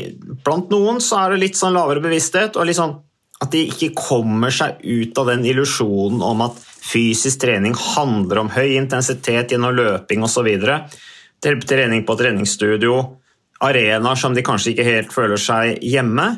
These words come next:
og så gjør, og så bruker de ikke den muligheten som det å gå ut og gå gir. Eh, så jeg har snakket med Jon Ødegård, Ole Petter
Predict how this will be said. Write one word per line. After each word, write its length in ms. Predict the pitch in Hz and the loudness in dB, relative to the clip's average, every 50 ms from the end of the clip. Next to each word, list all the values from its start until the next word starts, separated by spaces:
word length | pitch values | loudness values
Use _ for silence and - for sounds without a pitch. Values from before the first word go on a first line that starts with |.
| - - - - _ _ _ _ | -6 -12 -20 -20 _ _ _ _
og 140 | - 139 135 | -2 0 0
så 320 | 135 - - - - 143 139 139 143 147 - - - - _ _ _ _ | 0 -2 -2 0 0 2 2 4 2 2 0 -2 -6 -14 _ _ _ _
gjør, 600 | - 131 135 123 120 117 117 113 113 113 113 101 - - | -2 0 2 2 2 2 2 2 0 0 0 -2 -2 -2
og 80 | - 123 | -2 -2
så 200 | 127 - 156 131 - | 0 0 0 -2 -2
bruker 600 | 101 101 104 120 143 139 135 113 92 - - 104 | -6 -8 -4 0 0 2 2 0 0 -2 -2 -2
de 20 | |
ikke 140 | 92 87 123 110 | 0 0 0 0
den 140 | 107 113 | 2 2
muligheten 340 | 107 101 90 80 73 - 107 101 | 0 0 -2 -4 -4 -4 -4 -2
som 140 | - 110 107 | -2 -2 0
det 120 | 92 90 95 | 0 0 0
å 40 | 98 | 0
gå 120 | 104 95 87 | -2 -2 -2
ut 80 | - 101 | -2 -2
og 80 | 104 90 | -4 -2
gå 200 | - 98 98 101 101 92 | -2 0 0 2 0 0
gir. 240 | 90 90 98 101 - - - - | -2 -2 -4 -4 -6 -12 -6 -2
Eh, 140 | 127 135 143 | 0 0 0
så 160 | 143 - 202 | 0 0 2
jeg 80 | 185 170 | 2 2
har 140 | 175 185 180 | 2 2 2
snakket 260 | - 196 151 - 123 | 0 0 -2 -2 -2
med 140 | 131 160 180 180 180 135 | -2 0 0 0 0 0
Jon 400 | 120 127 139 139 151 175 196 202 - - - - | 2 2 2 2 2 2 2 0 -2 -4 -4 -2
Ødegård, 800 | 147 135 120 120 117 120 123 131 165 147 190 208 226 233 185 143 - - _ _ | 0 2 2 4 2 2 2 0 0 2 2 2 2 0 -2 -6 -10 -14 _ _
Ole 160 | - 165 170 175 | -4 -2 0 0
Petter 240 | 185 180 220 220 | 0 0 -2 -2